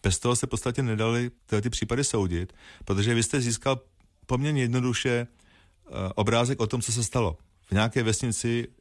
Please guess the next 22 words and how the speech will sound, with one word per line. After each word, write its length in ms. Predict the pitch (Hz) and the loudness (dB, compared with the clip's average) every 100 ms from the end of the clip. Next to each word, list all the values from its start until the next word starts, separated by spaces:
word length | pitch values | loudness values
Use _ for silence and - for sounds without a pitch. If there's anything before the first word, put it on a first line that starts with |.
| _ - | _ -6
nějaká 320 | 107 110 123 | -2 0 0
vojenská 340 | 110 113 113 107 | 2 2 0 -2
jednotka 340 | 104 104 90 | 0 0 -2
přišla, 560 | - 131 - 117 113 107 | -2 -2 0 2 2 0
vykopla 400 | 98 101 107 107 | -4 0 0 2
dveře, 440 | 98 101 101 101 98 - - - - | 2 2 2 -2 -4 -10 -20 -20 -2
pobila 320 | 104 104 104 | 0 2 2
lidi, 540 | 98 95 101 101 101 - | 2 0 0 0 -2 -4
znásilnila 760 | 87 98 98 - 104 98 95 95 | -4 0 0 0 0 2 2 2
je, 340 | 92 92 92 90 - | 2 2 0 -4 -8
naházela 600 | 95 95 92 101 104 101 | -2 2 4 4 2 0
je 60 | |
do 100 | 90 | 0
studen 420 | 90 101 92 92 | 0 0 2 2
nebo 360 | 92 87 85 87 | 2 2 2 2
zahrabali 460 | 90 98 95 92 87 | 4 4 2 2 2
někde. 360 | 85 82 85 85 - - - - | 2 0 -2 -4 -14 -20 -20 -8
Ten 240 | - 113 110 | -2 2 2
zlo-, 260 | 98 123 - | 2 0 -2
skutečný 380 | - 139 147 | -4 -2 2
zločin, 420 | 120 135 - 95 85 _ | 4 4 4 0 -2 _
ten 360 | 123 117 117 | -2 0 -2